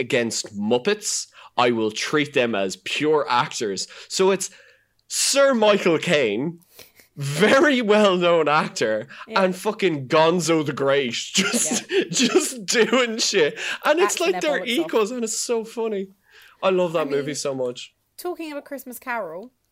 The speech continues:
Speaker 2: uh, in school I played, I was a character in A Christmas Carol.
Speaker 1: Ooh, can
Speaker 2: Who
Speaker 1: I
Speaker 2: was
Speaker 1: guess?
Speaker 2: I?
Speaker 1: Oh,
Speaker 2: Yeah, go
Speaker 1: oh,
Speaker 2: on,
Speaker 1: can I
Speaker 2: guess.
Speaker 1: guess? Can I guess?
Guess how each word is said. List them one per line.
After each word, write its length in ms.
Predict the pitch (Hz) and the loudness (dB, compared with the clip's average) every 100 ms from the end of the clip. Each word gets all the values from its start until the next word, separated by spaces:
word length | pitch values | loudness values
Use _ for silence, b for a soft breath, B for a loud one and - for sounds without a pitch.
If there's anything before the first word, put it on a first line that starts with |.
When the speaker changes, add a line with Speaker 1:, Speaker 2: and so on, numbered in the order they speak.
| _ _ - | _ _ -10
Speaker 2:
uh, 220 | 220 220 | -8 -8
in 140 | - 254 | -8 -14
school 380 | - 285 254 - | -14 -12 -10 -8
I 100 | 196 | -10
played, 480 | - 202 208 185 _ _ _ _ | -12 -14 -14 -18 _ _ _ _
I 120 | 202 220 | -8 -8
was 120 | 214 | -8
a 40 | |
character 360 | - 214 - - | -14 -14 -12 -12
in 320 | - 196 185 180 _ - | -10 -10 -12 -18 _ -20
A 20 | |
Christmas 340 | - 190 - 349 | -16 -12 -6 -2
Carol. 220 | 392 466 | 0 2
Speaker 1:
Ooh, 280 | 508 415 - | 2 0 0
can 160 | 180 - | 2 4
Speaker 2:
Who 60 | |
Speaker 1:
I 40 | 151 | 4
Speaker 2:
was 80 | |
Speaker 1:
guess? 360 | 156 151 131 - | 4 2 0 -4
Speaker 2:
I? 120 | 165 - | -8 -4
Speaker 1:
Oh, 80 | |
Speaker 2:
Yeah, 140 | 226 196 | -4 2
go 100 | 190 | 4
Speaker 1:
oh, 80 | 190 | 4
Speaker 2:
on, 40 | |
Speaker 1:
can 140 | - 190 | 2 2
I 80 | 175 | 4
Speaker 2:
guess. 280 | 160 127 | 2 0
Speaker 1:
guess? 80 | - | -6
Can 140 | - 143 | -4 0
I 80 | |
guess? 320 | 135 123 110 | 2 0 -2